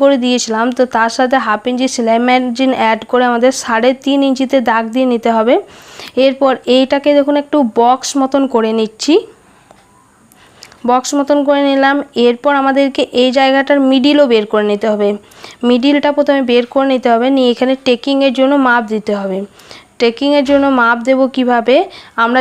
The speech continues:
যতটা বাড়িয়েছিলাম, মানে এক ইঞ্চি দুই সুত করে বাড়িয়েছিলাম, সেইভাবে এক ইঞ্চি দুই সুতটাই মাপ নিয়ে নিলাম এখানে, দিয়ে এটাকে কোণ করে এইভাবে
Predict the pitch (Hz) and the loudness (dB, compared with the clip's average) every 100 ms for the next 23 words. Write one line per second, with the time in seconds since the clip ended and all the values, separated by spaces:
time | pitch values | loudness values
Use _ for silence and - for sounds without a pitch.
0 | 247 240 226 254 285 240 226 269 254 247 | 0 0 0 0 0 0 0 -2 -2 -2
1 | 233 233 233 240 240 233 277 277 262 269 | 0 0 0 0 0 -2 -2 -2 -2 -4
2 | 220 247 247 285 - 294 285 247 240 254 | -2 -2 -2 -4 0 2 2 2 0 -2
3 | 254 240 240 - 262 269 277 269 262 226 | -2 -2 -4 -2 0 2 2 2 0 0
4 | 254 247 269 214 247 262 277 269 285 277 | -2 -2 -4 -2 -2 -2 -4 -4 -2 0
5 | 240 240 254 269 254 240 226 226 - 226 | 0 -2 0 0 0 0 0 -2 -4 -2
6 | 311 453 - - - - 220 220 240 277 | 0 -2 -8 -20 -20 -14 -8 -2 2 2
7 | 294 240 247 254 277 - 269 285 302 285 | 2 0 -2 -2 -2 0 2 2 2 2
8 | 277 285 - 240 247 254 | 2 2 2 0 2 2